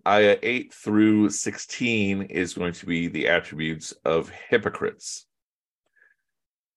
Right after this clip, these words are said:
And so we've gone through three of the four.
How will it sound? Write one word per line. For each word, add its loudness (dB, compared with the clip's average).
And 0
so 8
we've 4
gone 4
through 2
three 0
of 4
the 0
four. 0